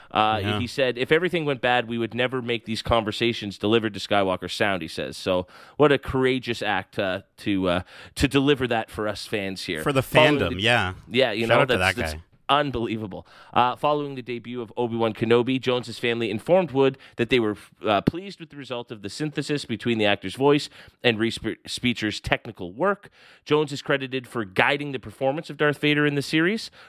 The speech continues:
Speaker 1: with Wood describing the actor as a benevolent godfather. Uh, and so, guys, uh, obviously,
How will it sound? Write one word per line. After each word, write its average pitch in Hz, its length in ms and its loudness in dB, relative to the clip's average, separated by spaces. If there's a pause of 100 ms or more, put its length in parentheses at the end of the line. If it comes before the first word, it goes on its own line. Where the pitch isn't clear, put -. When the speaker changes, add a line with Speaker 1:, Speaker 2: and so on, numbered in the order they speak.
Speaker 1:
with 117 180 0
Wood 131 160 4
describing 123 460 -2
the 117 100 -4
actor 113 320 -2
as 101 320 -4
a 107 80 -10
benevolent 120 760 -6
godfather. 87 680 0 (640)
Uh, 104 340 0
and 170 240 -4
so, 143 260 -4
guys, 147 540 -2
uh, 127 280 -4
obviously, 147 760 -6